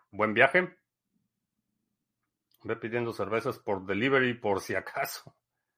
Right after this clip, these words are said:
Este, ¿cuántos bloques faltan? Treinta y tres. No, sí me da tiempo de ir a la,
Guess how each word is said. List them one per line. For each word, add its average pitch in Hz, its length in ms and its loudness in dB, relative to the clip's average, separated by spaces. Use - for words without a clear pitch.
Este, 92 760 -10
¿cuántos 107 380 -2
bloques 107 320 0
faltan? 113 360 2
Treinta 92 360 -4
y 85 100 -6
tres. - 640 -2
No, 165 200 2
sí 156 120 -2
me 143 120 2
da 127 120 6
tiempo 113 300 -2
de 98 100 -2
ir 95 100 -4
a 95 120 -2
la, 82 180 -18